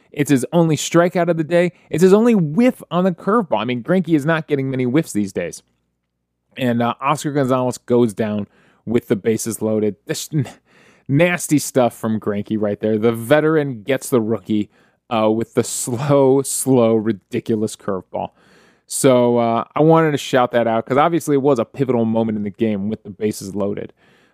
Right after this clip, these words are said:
Uh, like I said, Greinke did not get many whiffs. Five whiffs on forty swings, but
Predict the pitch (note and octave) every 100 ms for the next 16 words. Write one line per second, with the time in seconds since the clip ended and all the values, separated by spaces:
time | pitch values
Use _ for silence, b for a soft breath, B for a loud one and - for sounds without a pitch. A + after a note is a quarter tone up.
0 | b - B2+ A#2+ C3+ D3 D#3+ D3 B2+ G#2
1 | G3 F#3 E3 D#3 E3+ D3+ C3 A2+ A2 G#2
2 | G2+ G#2 - - - E3 F3 B2+ B2+ A#2+
3 | - A2+ - A#2+ A2 G#2+ - B2+ C3 C3
4 | A#2 - G3+